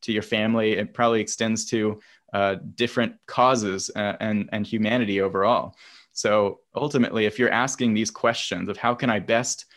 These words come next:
achieve what matters to me, uh, I think, I think that represents, uh, self-mastery and wisdom. And that's, that's really, you know, the opposite of that is essentially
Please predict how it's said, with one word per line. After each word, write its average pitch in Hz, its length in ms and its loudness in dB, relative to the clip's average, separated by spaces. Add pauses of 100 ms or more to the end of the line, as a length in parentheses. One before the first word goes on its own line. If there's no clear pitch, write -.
(240)
achieve 113 400 2
what 104 200 2
matters 110 440 0
to 110 80 -4
me, 85 300 -6 (420)
uh, 104 200 0
I 110 100 0
think, 127 420 0
I 110 120 -4
think 113 320 -4
that 113 360 2 (100)
represents, 110 920 0 (380)
uh, 101 280 0
self-mastery 107 720 0
and 98 120 -6
wisdom. 101 520 -4
And 104 120 -4
that's, 110 280 -4 (100)
that's 107 240 -6
really, 110 460 2 (100)
you 117 100 -8
know, 98 240 -6 (220)
the 117 80 2
opposite 120 400 2
of 101 140 -4
that 101 200 2
is 104 120 -2
essentially 107 640 0